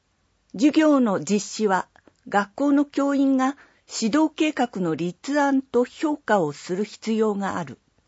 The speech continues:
また、民間のプールを利用する場合は、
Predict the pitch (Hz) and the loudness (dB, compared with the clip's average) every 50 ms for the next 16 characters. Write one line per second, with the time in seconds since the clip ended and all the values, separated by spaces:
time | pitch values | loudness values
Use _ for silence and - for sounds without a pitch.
0 | _ _ _ _ _ _ _ _ _ _ _ _ _ _ _ _ _ _ - 180 | _ _ _ _ _ _ _ _ _ _ _ _ _ _ _ _ _ _ -6 -6
1 | 196 196 - 208 - - _ _ _ - 220 262 311 311 - 311 294 302 311 285 | -4 0 0 0 0 0 _ _ _ 0 2 2 2 2 2 2 2 4 4 2
2 | 285 277 - - 285 294 277 233 208 180 151 156 160 170 190 208 233 240 247 - | 2 0 -2 -2 -2 -2 0 0 0 0 0 -2 -2 0 2 2 2 2 2 -2
3 | - - 220 214 214 - 214 208 208 208 208 202 202 185 185 185 - | -6 -6 -6 -4 -2 -2 0 0 0 0 -2 -4 -6 -6 -8 -8 -8